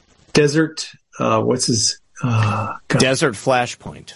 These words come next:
Speaker 2: He's
Speaker 1: Desert
Speaker 2: on the
Speaker 1: Flashpoint.
Speaker 2: line.
Speaker 1: Forgetting his handle. Desert Flashpoint just published a Substack, uh, about a month ago where he has detailed in-, descriptions about how you can build your own Berkey
Speaker 2: Ooh.
Speaker 1: out of a couple of five-gallon plastic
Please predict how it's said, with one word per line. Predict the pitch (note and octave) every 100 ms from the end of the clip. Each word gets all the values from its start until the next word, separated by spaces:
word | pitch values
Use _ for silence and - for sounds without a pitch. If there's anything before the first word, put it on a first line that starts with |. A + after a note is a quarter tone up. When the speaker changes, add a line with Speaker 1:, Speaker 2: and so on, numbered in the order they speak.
| _ _ _ _ _
Speaker 2:
He's | B2+ C#3+
Speaker 1:
Desert | C#3
Speaker 2:
on | C3+
the |
Speaker 1:
Flashpoint. | D3 B2 A2+
Speaker 2:
line. | F#2+ - _ _
Speaker 1:
Forgetting | - D#3 D#3+
his | D#3 D3+
handle. | D3+ C3+ - _ - - - - - _ -
Desert | F#3+ A3+
Flashpoint | - F#3 F3+ F#3 F3+ C#3+ C3+ - _ _ _ - A2
just | E3 F#3+ F#3+ -
published | - D3+ D#3 - -
a | C#3
Substack, | C3 - F#3+ F3 - - C3 C3 C3 - - -
uh, | C3 C3 C3+
about | C3+ D3
a |
month | E3 F#3
ago | F3 B2+ A#2 A#2+ _ _ _ -
where | D3+
he | D3 F3+ F3 E3+
has | E3 D3 C#3 D#3
detailed | A2 C3+ G3+ G3+ F#3+ D#3+ D3+ - -
in-, | C3+ -
descriptions | - C#3 - F3 - B2 B2+
about | C3
how | C#3
you | C#3+
can | C#3
build | A#2 D3 D#3 D3
your | D3+ D3
own | C3+ B2
Berkey | A2 C3+ C3 A#2 G2+ - _ -
Speaker 2:
Ooh. | C#4+ D4 - -
Speaker 1:
out | C#3+
of | D3
a | D3
couple | F3+ E3+ F3
of | D3+ C3
five-gallon | - D3+ D3+ D#3+ D3 D3 D3 C#3
plastic | - D3+ C#3 - D3+ -